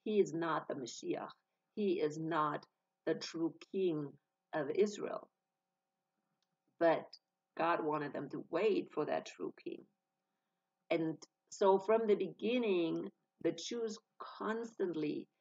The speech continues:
wanted to have that king, but they failed. They failed miserably. I mean, those kings that they established, uh, they failed. Uh, right after Solomon, the kingdom was divided. Solomon couldn't even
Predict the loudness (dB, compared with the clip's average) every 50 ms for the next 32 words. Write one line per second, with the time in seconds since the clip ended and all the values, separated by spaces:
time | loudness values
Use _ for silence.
0 | _ _ _ _ -14 -14 -14 -6 -2 2 4 4 4 4 2 0 -2 -2 -4 -2
1 | -2 -2 0 0 -2 -2 -4 -4 -6 -6 -8 -8 -6 -6 -6 -6 -6 -8 -10 -10
2 | -8 -6 -8 -8 -8 _ _ -6 -4 -4 -4 -4 -6 -8 -10 -10 -10 -10 -10 -8
3 | _ -6 -4 -4 -6 -6 -8 -8 -8 -6 -4 -4 -4 -4 -6 -8 -10 -10 -10 -10
4 | -10 -10 -10 -6 -4 -4 -4 -4 -6 -8 -6 -4 -4 -4 -4 -4 -4 -4 -2 0
5 | 0 0 0 0 -2 -4 -8 -8 -6 -4 -4 -4 -4 -4 -4 -4 -4 -4 -6 -10
6 | -16 _ _ _ _ _ _ _ _ _ _ _ 0 2 2 2 2 0 0 0
7 | -2 -2 -2 -4 -2 -2 0 0 0 -2 -4 -8 _ _ _ _ _ _ _ _
8 | _ _ -8 -6 -6 -6 -6 -8 -8 -10 -4 0 2 4 4 2 0 -2 -4 -4
9 | -4 -4 -4 -4 -6 -6 -4 0 0 0 2 2 0 -2 -2 -4 -6 -6 -6 -8
10 | -8 -8 -10 -16 _ -6 -4 -2 -2 -2 -2 -4 -4 -6 -6 -8 -8 -10 -14 -14
11 | -12 -8 -8 -6 -6 -6 -6 -6 -8 -10 -12 _ _ _ _ 0 0 0 0 0
12 | -2 -4 -6 -6 -6 -6 -8 -10 -12